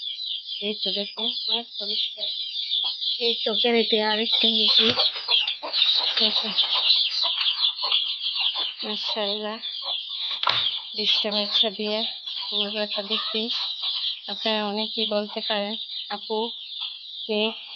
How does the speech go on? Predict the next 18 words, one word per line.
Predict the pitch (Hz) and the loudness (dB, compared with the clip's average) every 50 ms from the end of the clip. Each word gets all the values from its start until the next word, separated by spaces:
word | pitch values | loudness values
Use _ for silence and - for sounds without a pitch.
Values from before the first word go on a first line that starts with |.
| - - | -10 -4
এত | - 214 220 - - 233 | -4 -4 -4 -4 -2 -2
মুরগির | 226 226 220 220 214 220 - 226 220 220 | 0 0 0 -2 -4 -4 -6 -6 -4 -2
বাচ্চা, | 220 220 220 - - - 208 220 233 240 - - - 220 | -2 -2 -2 -2 -2 0 0 0 0 -2 -4 -6 -8 -6
মাশাআল্লাহ, | 208 214 - - 233 220 220 220 214 208 214 233 - - - - - - - | -6 -6 -4 0 0 0 2 2 0 -2 -4 -6 -10 -14 -16 -18 -16 -10 -6
তুমি | 240 226 220 220 214 | -4 -2 -2 -2 -4
এই | 208 | -2
বাচ্চা | 208 214 214 220 - - 214 | -2 -2 -4 -4 -6 -8 -8
একসাথে | 226 247 - - 233 220 - - 214 | -8 -6 -6 -8 -10 -10 -8 -10 -10
কিভাবে | - - 220 220 220 214 208 | -10 -10 -8 -6 -6 -6 -6
ফুটাইছে?" | 202 - 214 214 - 220 220 220 - - - 208 233 - - - - - - - - - - - - - | -8 -10 -12 -8 -6 -6 -6 -6 -8 -12 -10 -10 -10 -12 -14 -18 -20 -20 -20 -18 -18 -18 -16 -10 -2 0
আমি | 220 220 214 208 202 | 0 2 2 0 0
দুইটা | 214 226 214 - 208 | 0 -2 0 -2 -4
মুরগির | 202 202 202 208 214 220 214 - - | -4 -4 -6 -6 -6 -6 -6 -6 -8
সাথে | 214 202 - - 208 220 262 269 - - - - - _ - - - - - - - - - - - 214 | -8 -8 -6 -4 -4 -4 -4 -8 -12 -18 -20 -20 -20 _ -20 -18 -16 -16 -16 -16 -16 -16 -16 -12 -8 -4
ডিম | 214 220 214 214 208 | -2 0 0 0 0
দিয়েছিলাম | 190 214 208 208 214 208 - - 202 196 202 220 262 269 | 0 0 0 -2 -2 -4 -6 -6 -6 -4 -4 -4 -6 -6
চোদ্দটা | - - - 202 202 - - 226 220 214 220 214 | -8 -6 -6 -6 -6 -6 -8 -8 -6 -6 -8 -6
করে, | 208 214 208 220 247 | -6 -4 -4 -4 -4